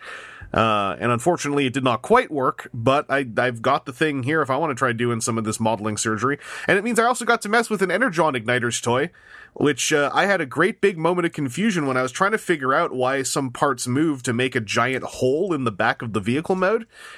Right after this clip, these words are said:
And then I remembered that was the entire Energon Igniter's thing, is you could stick a, a dynamo motor in there.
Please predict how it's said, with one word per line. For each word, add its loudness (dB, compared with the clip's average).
And 0
then 2
I 2
remembered 0
that 0
was -4
the 0
entire 0
Energon 0
Igniter's -2
thing, 0
is -6
you -2
could -4
stick -2
a, -2
a 0
dynamo -2
motor 0
in -4
there. -2